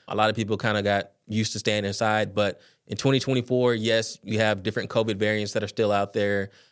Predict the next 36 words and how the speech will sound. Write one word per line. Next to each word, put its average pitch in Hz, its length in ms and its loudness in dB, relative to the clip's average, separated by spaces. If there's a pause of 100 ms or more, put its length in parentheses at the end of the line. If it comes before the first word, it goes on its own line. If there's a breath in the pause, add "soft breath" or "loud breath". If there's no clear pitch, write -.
(140 soft breath)
The 98 80 -4
flu 113 360 2
is 104 180 -2
kind 110 220 2
of, 104 120 -2
like, 101 280 0 (420)
running 101 360 2
rampant 104 360 0
right 104 220 0
now, 104 380 -2 (340 loud breath)
but 110 500 2
I 107 120 -8
highly 113 460 2
encourage 107 460 -2
you 104 80 -2
to 98 60 -2
get 107 160 -2
outside, 101 580 0
go 104 140 -2
to 101 60 0
conferences, 98 600 -4
go 98 120 0
to 101 80 0
networking 101 460 -4
events. 98 280 -4
This 123 160 2
is 127 80 -6
something 117 360 0
that 107 320 0 (160)
in 98 100 -2
my 107 160 4
career, 110 300 2
I 101 40 2
really 107 220 0
didn't 104 260 -2 (260)
put - 260 0